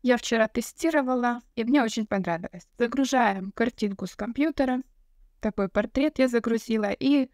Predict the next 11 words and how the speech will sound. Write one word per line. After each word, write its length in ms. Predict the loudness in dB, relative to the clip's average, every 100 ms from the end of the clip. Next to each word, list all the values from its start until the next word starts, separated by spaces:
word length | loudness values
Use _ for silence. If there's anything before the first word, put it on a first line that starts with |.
| _ -12
в 140 | -10
промпте 760 | 0 2 4 2 0 2 0 -4 _
напишем, 880 | 2 2 2 -4 -4 -2 -2 -2 -4 _ _ _ _ -4
напишем 580 | 0 0 0 -2 -2 -2
такой 280 | -2 -4 -4
промпт: 320 | -2 -4 -2
"Выражение 600 | 0 0 2 2 2 2
лица 320 | 0 0 0
мужчины 420 | 0 -2 0 0
становится 640 | 0 -2 -2 -2 -2 -6 -10
серьёзным". 720 | -6 -2 -2 -4 -10 _